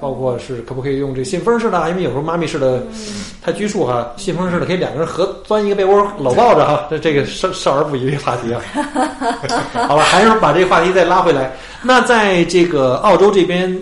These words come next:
Speaker 1: 尤其在我们在维州，可能你们玩的比较多哈，有没有什么比较好的这个 camping site 可以，或者一些活动给大家来介绍一下呢？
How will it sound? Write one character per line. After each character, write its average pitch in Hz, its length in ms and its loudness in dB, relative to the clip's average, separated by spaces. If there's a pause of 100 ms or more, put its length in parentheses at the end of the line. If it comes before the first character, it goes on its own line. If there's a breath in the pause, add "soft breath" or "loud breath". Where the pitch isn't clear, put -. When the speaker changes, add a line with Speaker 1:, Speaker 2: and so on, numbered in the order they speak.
(140)
Speaker 1:
尤 131 100 -2
其 139 80 -6
在 180 80 0
我 139 60 -2
们 120 80 -8
在 131 80 -2
维 117 160 -6
州， 180 140 2
可 143 100 -2
能 113 160 -8
你 117 80 -10
们 110 160 -12
玩 113 140 -6
的 127 80 -4
比 127 100 -10
较 123 60 -10 (120)
多 131 200 -10
哈， 117 160 -16 (260 loud breath)
有 131 80 -6
没 160 60 0
有 208 80 2
什 190 100 -4
么 196 120 -2 (120)
比 143 60 -6
较 165 120 2
好 - 520 -8
的 139 80 -6
这 156 140 -4
个 - 420 -12
camping 160 200 -10
site 151 220 -8 (100)
可 147 60 -8
以， 123 280 -10 (520)
或 143 180 -6
者 135 60 -2
一 - 20 -6
些 160 80 -6
活 127 280 -4
动 165 200 0
给 120 100 -8
大 120 80 -4
家 127 60 -6
来 139 100 -4
介 202 140 -8
绍 139 160 -6
一 123 60 -8
下 123 100 -6
呢？ 117 140 -14